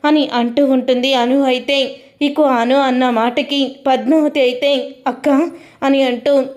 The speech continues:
ఇక చాలా ఎమోషనల్ అవుతూ ఉంటుంది. అప్పుడే ఇక విక్కీ అయితే, "అను, నువ్వు ఈ మాట అని ఎంతో ఎత్తుకి ఎదిగిపోయావో"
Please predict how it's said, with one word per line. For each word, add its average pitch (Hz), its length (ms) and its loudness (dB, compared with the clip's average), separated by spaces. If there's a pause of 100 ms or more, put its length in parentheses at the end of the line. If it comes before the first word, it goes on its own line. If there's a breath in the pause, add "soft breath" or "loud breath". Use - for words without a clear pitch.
ఇక 294 160 -4
చాలా 269 440 2
ఎమోషనల్ 262 520 0
అవుతూ 262 300 2
ఉంటుంది. 262 580 0 (400 loud breath)
అప్పుడే 381 380 2
ఇక 277 180 -2 (140)
విక్కీ 233 380 -2
అయితే, 277 340 2 (400)
"అను, 254 380 2 (320 loud breath)
నువ్వు 262 180 0
ఈ 254 120 0
మాట 240 340 0
అని 254 340 0 (100)
ఎంతో 262 380 0
ఎత్తుకి 285 420 0
ఎదిగిపోయావో" 262 800 2